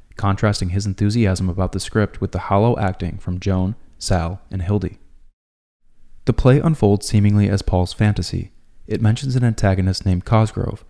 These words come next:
but focuses on Paul's version of the handsome, dapper businessman. "You can sell anything to anyone," Joan says. "Anyone but me."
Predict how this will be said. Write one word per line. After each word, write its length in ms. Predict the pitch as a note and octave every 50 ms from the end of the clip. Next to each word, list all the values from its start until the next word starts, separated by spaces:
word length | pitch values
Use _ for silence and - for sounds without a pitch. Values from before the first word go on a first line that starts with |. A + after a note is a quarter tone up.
| - - - - - -
but 120 | - G2+
focuses 440 | - G#2+ G#2 - - A#2 A2+ G#2+ G2+
on 120 | G2+ F#2
Paul's 340 | F2+ - - F#2 F#2+ A2+ -
version 360 | - G2+ F#2+ F#2 F#2 F#2+ -
of 100 | - F2+
the 80 | F#2+ F#2+
handsome, 400 | E2+ F#2 F#2 F#2 - - G#2+ G#2
dapper 320 | - G2 F2+ E2+ - F#2
businessman. 640 | F2 F#2 G#2 G#2 G#2+ G2+ F2 - F#2+ F2+ F#2 F#2+ G#2 - - - - - - - _ _ _ _ _ - - -
"You 100 | - -
can 140 | - B2+ B2
sell 260 | - - G2 F#2+ -
anything 320 | G#2+ G2+ G2 - G#2 G2
to 160 | F#2 G#2 - A2
anyone," 400 | G#2+ G#2 F2 F2 E2+ F2+ F#2 - - - - - -
Joan 220 | - F#2+ F#2 F2 F2
says. 360 | - F#2 F2+ F2 F2+ - - - - - - - - - - - -
"Anyone 320 | A2+ G#2+ G2+ F#2 F2+ F2
but 140 | - - -
me." 320 | G2 G2+ G2 F#2 F2 -